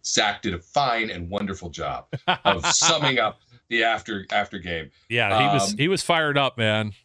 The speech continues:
Speaker 2: Um,
Speaker 1: uh, but, you know, w-, as we were chatting during the game, there were, there were balls that Kenny threw that probably should have been picked off and just weren't. Um,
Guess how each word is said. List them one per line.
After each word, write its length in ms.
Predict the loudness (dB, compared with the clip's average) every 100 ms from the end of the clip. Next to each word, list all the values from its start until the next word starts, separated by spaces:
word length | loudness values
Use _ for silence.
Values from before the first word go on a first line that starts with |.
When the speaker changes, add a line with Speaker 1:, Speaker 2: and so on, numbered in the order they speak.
| _
Speaker 2:
Um, 400 | -2 2 0 -2 0
Speaker 1:
uh, 380 | 0 0 -2 -6 -12
but, 440 | -6 0 0 0 -6 _ _ _ _ _
you 120 | 0 0
know, 220 | -2 -12 -6
w-, 160 | -2
as 160 | -2 0
we 120 | 0
were 100 | 0
chatting 400 | 2 2 2 -2
during 300 | 0 0 0
the 80 | 0
game, 240 | -2 -2 -2
there 160 | 0
were, 180 | 0 0
there 160 | 0 0
were 140 | -2
balls 360 | 0 0 0 -2
that 100 | -6
Kenny 260 | -4 -4
threw 200 | -4 -4
that 160 | -4 -6 _ _ _
probably 240 | -2 0
should 340 | -2 -2 0 -2
have 100 | -4
been 160 | -8
picked 280 | -8 -10 -6
off 300 | -2 -2 -2 -14 -20 _
and 120 | -2
just 220 | 0 -2
weren't. 280 | -4 -4 -6 _ _ _ _ 0
Um, 640 | 2 2 2 -2 -8